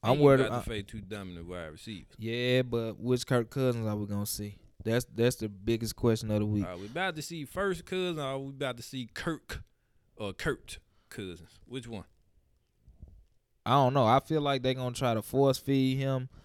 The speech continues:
Speaker 1: and make him throw the ball down the field.
Speaker 2: Mm-hmm.
Speaker 1: Uh, he's gonna have to have time to do that. And, uh,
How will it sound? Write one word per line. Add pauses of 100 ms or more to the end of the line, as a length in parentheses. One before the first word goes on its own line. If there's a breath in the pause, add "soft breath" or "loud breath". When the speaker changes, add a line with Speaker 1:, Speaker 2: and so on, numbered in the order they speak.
(140 soft breath)
Speaker 1:
and
make
him
throw
the
ball
down
the
field. (340)
Speaker 2:
Mm-hmm. (420)
Speaker 1:
Uh, (260)
he's
gonna
have
to
have
time
to
do
that. (1800 loud breath)
And,
uh,